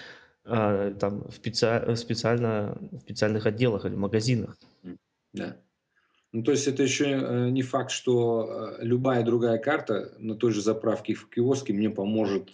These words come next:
Speaker 2: э, соответственно, в моей, э, поездке на мотоцикле.
Speaker 1: Вот именно.
Speaker 2: Но я не исключаю этого момента, потому что бывают случаи разные.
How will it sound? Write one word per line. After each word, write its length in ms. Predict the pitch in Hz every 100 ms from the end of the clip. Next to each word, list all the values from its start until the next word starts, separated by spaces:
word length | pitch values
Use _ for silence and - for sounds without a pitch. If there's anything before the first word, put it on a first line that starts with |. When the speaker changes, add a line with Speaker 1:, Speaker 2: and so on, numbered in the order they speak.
| - - -
Speaker 2:
э, 40 | - 120
соответственно, 600 | - 110 - 110 - 107
в 100 | 98
моей, 520 | 104 107 104 98 92 -
э, 300 | - - - -
поездке 440 | 107 107 - -
на 80 | 98
мотоцикле. 260 | 98 110 110
Speaker 1:
Вот 240 | 117 127 131
именно. 420 | 107 - - - - _ _ _ _ _ -
Speaker 2:
Но 440 | 147 202 190 - _ -
я 260 | 127 180
не 160 | 190 180
исключаю 440 | 180 180 - 175
этого 220 | 151 139 143
момента, 420 | 151 180 208 151
потому 260 | 131 147 135
что 180 | -
бывают 580 | 123 - 123 131 151 135
случаи 380 | - 170 170 131
разные. 480 | 107 95 82 -